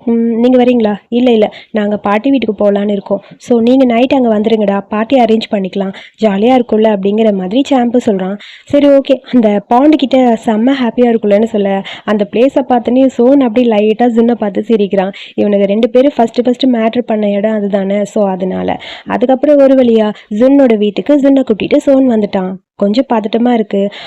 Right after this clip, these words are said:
அக்கா கிட்டயும் அப்பா கிட்டயும் உண்மையை சொல்லிடலான்னு தான் நினைச்சிட்டு வந்திருப்பான் போல. ஒரு மாதிரி இருக்கு ஜுன்னுக்கு. எப்படிதான் சொல்ல போறணும் ஒன்றும் புரியலங்கிற மாதிரி கொஞ்சம் பதட்டமா இருக்க, சோன் அவனை பார்க்கறான். "நீ கவலைப்படாத,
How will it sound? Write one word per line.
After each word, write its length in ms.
அக்கா 280
கிட்டயும் 380
அப்பா 200
கிட்டயும் 240
உண்மையை 380
சொல்லிடலான்னு 420
தான் 120
நினைச்சிட்டு 340
வந்திருப்பான் 480
போல. 340
ஒரு 200
மாதிரி 400
இருக்கு 240
ஜுன்னுக்கு. 680
எப்படிதான் 300
சொல்ல 340
போறணும் 280
ஒன்றும் 320
புரியலங்கிற 500
மாதிரி 200
கொஞ்சம் 360
பதட்டமா 440
இருக்க, 340
சோன் 140
அவனை 280
பார்க்கறான். 360
"நீ 100
கவலைப்படாத, 680